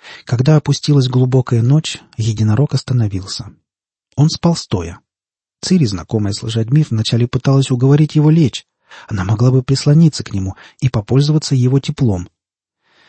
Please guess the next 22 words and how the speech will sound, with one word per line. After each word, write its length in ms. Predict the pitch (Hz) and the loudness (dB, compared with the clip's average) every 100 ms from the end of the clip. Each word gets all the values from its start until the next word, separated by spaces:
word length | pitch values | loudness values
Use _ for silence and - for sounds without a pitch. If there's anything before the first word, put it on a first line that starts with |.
| _ _ _ 190 | _ _ _ 2
Но 80 | |
из 140 | 180 139 | 4 4
этого 220 | 160 113 | 2 2
ничего 360 | 110 - 101 117 | 0 -2 -2 0
не 100 | 107 | -2
получилось. 720 | 98 98 - 107 92 92 - _ _ _ _ - | -4 -6 -4 -4 -4 -8 -14 _ _ _ _ -6
Конек 340 | 117 113 123 - | 0 0 0 -4
косился 540 | - - 165 156 127 | -6 0 0 0 -4
и 120 | 123 | -2
отходил, 500 | 117 - 98 113 139 - | -4 -2 -4 0 -2 -4
все 180 | - 95 | -6 0
время 260 | 135 160 | 2 2
выдерживая 540 | 135 107 101 104 113 117 | 2 -2 -4 -2 -2 -2
дистанцию. 680 | 139 - 90 78 - 87 _ _ _ _ _ _ - | -4 -4 -8 -8 -12 -14 _ _ _ _ _ _ 2
Он 160 | 151 | 4
вообще 360 | 113 98 - 165 | 4 -2 -2 2
не 120 | 143 | 2
желал 320 | 98 101 95 | 0 -2 -4
вести 280 | 101 - 123 | -6 -6 -6
себя 260 | - 101 101 | -6 -6 -4
классическим 680 | 120 - 107 104 - 117 | -4 -4 -4 -6 -6 0
образом, 380 | 127 110 107 98 | 2 2 0 -4